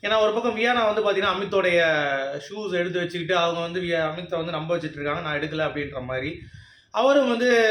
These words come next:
"எனக்கு கொஞ்சம் ப்ராப்ளம் இருக்கு, so அந்த ஷூ வந்து ரெண்டு ஒண்ணா தான் போடணும், தனித்தனியா போட்டா எனக்கு ப்ராப்ளம் இருக்கும்" அப்படின்ற மாதிரி வந்து ரொம்ப ஃபீல் பண்ணி பேசுறாரு. But வியானா வந்து பாத்தீங்கன்னா அதை வந்து கண்டுக்க மாட்றாங்க அப்படிங்கிறது. இன்னொரு பக்கம் பார்வதியை எஃப் ஜே வந்து டார்கெட் பண்ணி கத்து கத்துன்னு கத்துறாங்க.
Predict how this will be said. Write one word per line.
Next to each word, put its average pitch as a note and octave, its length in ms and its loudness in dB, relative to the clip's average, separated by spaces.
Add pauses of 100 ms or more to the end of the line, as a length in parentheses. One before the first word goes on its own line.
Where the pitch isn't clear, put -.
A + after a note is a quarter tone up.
(140)
"எனக்கு G3+ 240 0
கொஞ்சம் G#3+ 220 0
ப்ராப்ளம் A3 300 2
இருக்கு, F3+ 300 2 (1040)
so G#3 100 -2
அந்த G3+ 120 -2
ஷூ B3 200 -6
வந்து G#3+ 280 4
ரெண்டு G3+ 220 0
ஒண்ணா G3 220 2
தான் G3 160 0
போடணும், E3+ 480 -4
தனித்தனியா F3+ 400 -4
போட்டா E3+ 160 0
எனக்கு D#3 240 -6
ப்ராப்ளம் E3+ 320 -2
இருக்கும்" D#3 200 -4
அப்படின்ற D3 300 -6
மாதிரி E3 220 -4
வந்து D#3+ 180 -6
ரொம்ப D#3 240 -4
ஃபீல் E3+ 300 -10
பண்ணி D#3 180 -8
பேசுறாரு. D#3+ 580 -8 (520)
But G3 140 0 (140)
வியானா G#3 280 2
வந்து F3+ 180 -2
பாத்தீங்கன்னா E3 440 0
அதை D#3 120 -2
வந்து D3+ 440 -4
கண்டுக்க D3 280 -6
மாட்றாங்க C3+ 360 -8
அப்படிங்கிறது. B2+ 400 -8
இன்னொரு B3 300 0
பக்கம் G#3 420 -2
பார்வதியை G3 640 2 (300)
எஃப் E3 140 -4
ஜே G3+ 140 -4
வந்து E3+ 160 -2
டார்கெட் D#3 380 -2
பண்ணி D#3 280 -6 (680)
கத்து C3+ 280 -6
கத்துன்னு A#3 340 -2
கத்துறாங்க. G3 380 -2